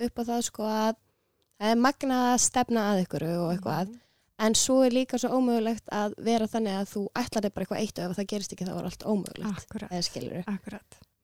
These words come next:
Speaker 1: Þannig að þetta
Speaker 2: Það er
Speaker 1: er
Speaker 2: þess vegna sem að það, það, það sem að í rauninni einmitt hamingjan snýst um að finna, sko, gleðina í hverju og einu.
Speaker 1: Akkurat.
Speaker 2: Og þetta er sem þú ert að lýsa í mínum huga einmitt bara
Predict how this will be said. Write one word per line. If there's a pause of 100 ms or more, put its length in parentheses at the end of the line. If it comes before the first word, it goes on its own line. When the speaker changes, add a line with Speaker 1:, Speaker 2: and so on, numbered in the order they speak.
(200)
Speaker 1:
Þannig
að
þetta
Speaker 2:
Það
er
Speaker 1:
er
Speaker 2:
þess
vegna
sem
að
það,
það, (140)
það
sem
að
í
rauninni
einmitt
hamingjan
snýst
um
að
finna,
sko,
gleðina
í
hverju
og
einu. (300)
Speaker 1:
Akkurat.
Speaker 2:
Og (320)
þetta
er
sem
þú
ert
að
lýsa
í
mínum
huga
einmitt
bara